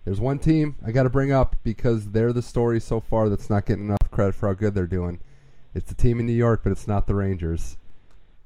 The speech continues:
The Islanders are winning the Metropolitan Division right now. They're up by three points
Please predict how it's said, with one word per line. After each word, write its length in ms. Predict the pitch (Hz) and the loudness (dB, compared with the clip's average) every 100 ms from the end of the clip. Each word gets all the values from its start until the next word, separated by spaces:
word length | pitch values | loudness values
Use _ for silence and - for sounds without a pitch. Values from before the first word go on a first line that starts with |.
| - | -8
The 60 | 98 | -2
Islanders 420 | 127 214 180 143 | 0 0 0 2
are 80 | 117 | 0
winning 400 | 101 170 165 120 | 6 8 8 4
the 80 | 113 | 0
Metropolitan 880 | 123 - - - 120 117 - 117 | 2 2 4 4 6 2 -2 -4
Division 380 | 101 95 123 110 | -2 0 0 -2
right 160 | 87 80 | -4 -6
now. 120 | 80 | -4
They're 140 | 92 | -2
up 100 | 104 | -2
by 140 | 107 90 | 0 2
three 320 | - 127 156 | 2 2 0
points 640 | - - 131 87 - - | 0 -2 -2 -2 -4 -8